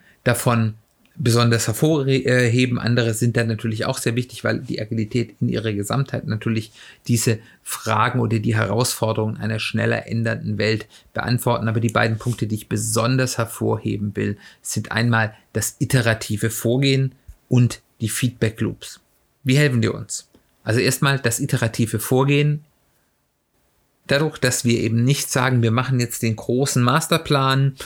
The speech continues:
ich werde jetzt hier mein, ja, mein Ziel einrammen, in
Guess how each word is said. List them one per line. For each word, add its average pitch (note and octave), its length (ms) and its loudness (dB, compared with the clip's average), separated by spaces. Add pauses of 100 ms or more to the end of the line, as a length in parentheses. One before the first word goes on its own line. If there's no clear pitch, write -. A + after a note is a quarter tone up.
(260)
ich - 420 0
werde A#2+ 280 2
jetzt A#2 260 0
hier A2+ 360 4 (300)
mein, A#2+ 840 -2 (640)
ja, A#2+ 160 0
mein A#2 240 0
Ziel F3 320 2
einrammen, C3+ 640 0
in B2 520 -2